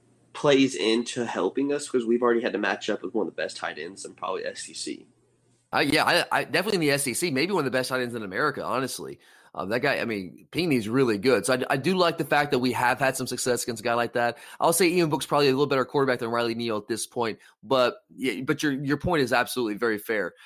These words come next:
Speaker 2: And the other guy out there, Cole Kmet, uh, was a very weird last name, strange last name, K M E T, but they pronounce it Kmet. He has not played at all this year. He was gonna be the number one tight end coming into the year. Didn't do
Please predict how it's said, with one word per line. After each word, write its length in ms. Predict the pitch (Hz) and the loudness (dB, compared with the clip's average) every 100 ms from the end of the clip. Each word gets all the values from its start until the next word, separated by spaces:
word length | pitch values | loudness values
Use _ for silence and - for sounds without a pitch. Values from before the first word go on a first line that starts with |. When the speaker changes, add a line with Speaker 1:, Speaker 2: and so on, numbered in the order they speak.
| - - | -20 -6
Speaker 2:
And 80 | 151 | 0
the 120 | 165 | 2
other 140 | 196 202 | 2 2
guy 220 | 185 165 | 2 2
out 200 | 156 151 | 2 0
there, 160 | 147 143 | -4 -4
Cole 320 | - 190 190 - | -4 -4 -4 -6
Kmet, 460 | 143 147 202 - - - - - - | -4 -4 -4 -8 -18 -20 -20 -6 2
uh, 60 | |
was 160 | 127 127 | 2 2
a 40 | |
very 200 | 120 185 | 0 0
weird 200 | 196 175 | 2 2
last 280 | 135 113 - | 4 2 0
name, 120 | 107 | -4
strange 320 | 110 185 202 135 | -4 0 0 2
last 240 | 107 - | 0 -2
name, 140 | 101 | -8
K 320 | 107 147 156 131 | -6 -4 -2 -2
M 160 | 151 127 | -4 -4
E 120 | 139 | -8
T, 240 | - 101 | -6 -6
but 100 | 101 | -4
they 80 | 104 | -4
pronounce 260 | 123 123 117 | 0 -2 -4
it 100 | - | -6
Kmet. 400 | 113 120 110 - - - - | 0 2 2 0 -8 -20 -6
He 120 | - | 4
has 120 | 233 190 | 4 6
not 200 | 185 - | 2 4
played 160 | 175 | 4
at 60 | 147 | 6
all 160 | 131 | 6
this 220 | 147 147 156 | 4 2 0
year. 280 | 151 147 - | 2 0 -2
He 160 | 170 | -4
was 140 | 175 151 | -2 -2
gonna 120 | 160 | -2
be 80 | 156 | 0
the 80 | 139 | 0
number 160 | 143 | 2
one 120 | 139 | 0
tight 160 | 135 131 | 0 -2
end 120 | 127 | -2
coming 220 | 123 123 - | -4 -8 -4
into 180 | 139 151 | -4 -2
the 100 | 143 | -2
year. 140 | 143 | 0
Didn't 220 | 143 185 | 0 -2
do 200 | 196 185 | 0 -2